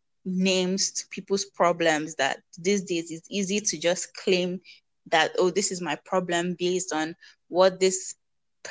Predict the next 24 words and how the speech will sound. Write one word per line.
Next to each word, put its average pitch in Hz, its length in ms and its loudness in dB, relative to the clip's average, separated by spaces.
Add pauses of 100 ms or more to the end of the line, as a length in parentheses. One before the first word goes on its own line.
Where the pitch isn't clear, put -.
(220)
um, 156 520 -2 (260)
this 202 160 0
person 190 340 0
has 151 220 -6
said 180 300 0 (220)
is 160 360 -8
the 170 80 -4
way 180 220 2
that 147 220 -4
this 180 220 -2
works." 160 340 0
For - 160 -4
example, 175 540 0
I - 100 4
don't 202 160 0
want 196 180 2
to - 80 -8
belittle 170 440 -4
any, 170 320 0
anybody's 170 420 0
problem, 156 300 -8
of 147 80 -10
course 165 220 -4
not. 151 100 -6